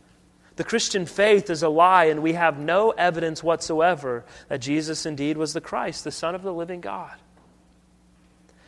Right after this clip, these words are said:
But you see, the resurrection is proof of Jesus' being the promised Messiah.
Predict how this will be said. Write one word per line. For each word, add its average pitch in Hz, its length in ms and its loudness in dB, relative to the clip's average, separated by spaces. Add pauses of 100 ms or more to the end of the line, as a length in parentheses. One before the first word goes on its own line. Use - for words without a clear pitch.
(100)
But 165 160 -6
you 185 80 -4
see, 233 340 -4
the 170 140 -2
resurrection 160 920 -2
is 151 180 -8
proof 226 420 -2
of 147 100 -6
Jesus' 160 580 -6
being 190 440 -4
the 170 80 -2
promised 160 440 -4
Messiah. 160 580 -2